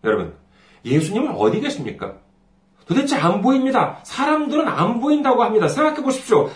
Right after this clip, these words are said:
지금 눈에 보이는 것도 믿지 못하는 세상 아닙니까? 얼마나 기상천외한 사기 사건들의 기승을 부립니까?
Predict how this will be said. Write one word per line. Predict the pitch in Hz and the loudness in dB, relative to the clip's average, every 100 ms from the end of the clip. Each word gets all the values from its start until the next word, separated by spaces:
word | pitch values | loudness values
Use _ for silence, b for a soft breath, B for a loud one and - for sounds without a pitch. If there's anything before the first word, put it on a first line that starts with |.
| B | B
지금 | - 269 262 151 | 0 2 2 2
눈에 | 165 135 - | 4 4 2
보이는 | - 175 302 311 | 4 6 6 4
것도 | 277 269 - 143 | 2 2 2 2
믿지 | 170 - 254 | 0 -2 -6
못하는 | - 180 196 185 240 | -4 0 0 0 -4
세상 | 254 233 226 | -4 -2 -4
아닙니까? | 170 131 - - - _ _ _ _ _ _ B B B | -4 -6 -12 -16 -20 _ _ _ _ _ _ B B B
얼마나 | 220 285 294 285 285 | 4 6 4 4 0
기상천외한 | 254 247 262 269 - 285 262 262 | -2 -2 0 -2 -4 -2 0 0
사기 | 254 254 | -2 -6
사건들의 | 262 262 262 254 247 247 | -4 -4 0 0 2 0
기승을 | 247 202 208 226 | -2 -6 0 0
부립니까? | 190 165 131 - | 0 -2 -4 -10